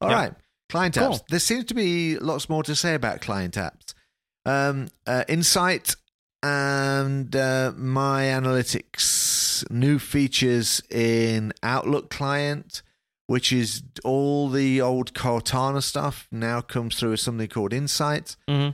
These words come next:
Speaker 1: So you need to prepare people for the email telling you what you thought you already knew, you know?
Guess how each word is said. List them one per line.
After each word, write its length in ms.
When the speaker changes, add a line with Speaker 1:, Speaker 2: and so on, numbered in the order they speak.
Speaker 1:
So 120
you 120
need 200
to 100
prepare 380
people 420
for 260
the 160
email 300
telling 380
you 160
what 200
you 460
thought 300
you 200
already 320
knew, 540
you 140
know? 260